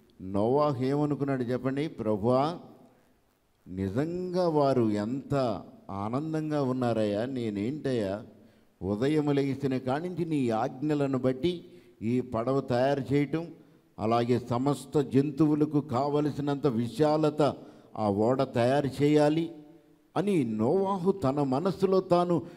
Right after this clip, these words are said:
ఎప్పుడైనా వారి గురించి ఆలోచించుంటాడా? ఆలోచించుంటాడు. నూట ఇరవై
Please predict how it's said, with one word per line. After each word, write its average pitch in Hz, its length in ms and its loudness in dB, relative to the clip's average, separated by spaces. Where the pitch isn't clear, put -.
ఎప్పుడైనా 185 600 4
వారి 165 340 4
గురించి 170 320 4
ఆలోచించుంటాడా? 139 1080 2
ఆలోచించుంటాడు. 120 920 -2
నూట 113 380 -2
ఇరవై 127 480 -2